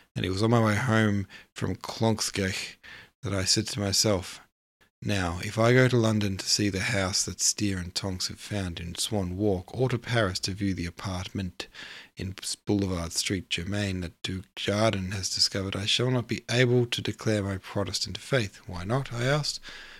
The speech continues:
"Why not?" And the answer came quickly, "For there is nobody in London or Paris interested in such a question." So that is why I hesitated to write to my friends to announce my departure from Dublin, and the source of the lie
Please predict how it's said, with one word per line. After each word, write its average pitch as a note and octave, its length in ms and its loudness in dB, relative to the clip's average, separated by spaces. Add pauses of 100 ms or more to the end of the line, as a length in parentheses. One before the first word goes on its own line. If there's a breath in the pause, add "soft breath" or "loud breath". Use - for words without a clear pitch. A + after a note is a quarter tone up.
(140 loud breath)
"Why F#2+ 140 0
not?" B2+ 280 2 (480 loud breath)
And G#2+ 220 0
the A2 160 4
answer A2 320 2
came F#2+ 240 -4
quickly, - 420 -4
"For - 220 -8
there F2+ 160 -4
is F2+ 100 -8
nobody F2+ 400 -6
in E2+ 160 -6
London E2 300 -8
or E2 100 -10
Paris G#2 440 0
interested A2 420 -2
in E2+ 140 -8
such - 260 -6
a - 60 -8
question." - 540 -8 (1160)
So B2 520 8
that B2 340 4
is A#2 240 -2
why A2+ 420 4
I G2 60 2
hesitated A2 720 -2 (440 soft breath)
to A2 120 -6
write G#2+ 300 0
to G#2 60 -2
my F#2+ 140 -4
friends G#2 400 0
to G2 140 -4
announce F#2 340 -4
my F#2 100 -4
departure F#2 480 -8
from F#2 200 -8
Dublin, G2 400 -8
and F#2 180 -6
the F2+ 100 -10
source A2+ 460 2
of F#2 140 -10
the F2+ 100 -6
lie G2+ 560 0